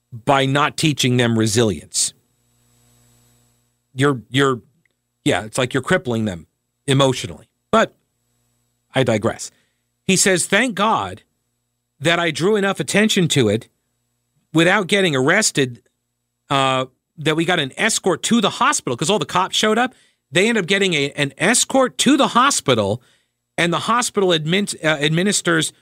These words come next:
the rape kit that night. And that's how they ended up getting it into the criminal justice system.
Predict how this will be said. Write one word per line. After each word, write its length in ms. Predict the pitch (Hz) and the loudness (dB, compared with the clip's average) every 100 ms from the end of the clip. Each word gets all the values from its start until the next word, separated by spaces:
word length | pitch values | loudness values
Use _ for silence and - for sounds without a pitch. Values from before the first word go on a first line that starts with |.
| - | -14
the 200 | 120 139 | -2 0
rape 380 | 127 190 240 - | 2 0 -2 -6
kit 300 | 175 160 - _ - | -4 -4 -6 _ -8
that 380 | 120 190 214 | -4 -4 -4
night. 560 | 139 135 175 143 - - _ _ _ _ _ - | -4 -2 -2 -4 -8 -20 _ _ _ _ _ -6
And 280 | 156 131 110 | -4 -4 -2
that's 280 | 175 202 - | -2 -2 -4
how 180 | 175 165 | -4 -2
they 240 | 151 151 | -2 -4
ended 300 | 147 143 139 | -4 -2 0
up 200 | 135 117 | -2 -2
getting 300 | 147 147 139 | -2 0 0
it 160 | 127 127 | -2 -2
into 380 | 143 143 143 | -4 -2 -2
the 160 | 123 131 | -2 -2
criminal 400 | 123 151 135 127 | -2 -2 -2 -2
justice 440 | 107 123 - 110 | -2 -4 -4 -4
system. 460 | - 180 175 - - | -2 0 -2 -6 -14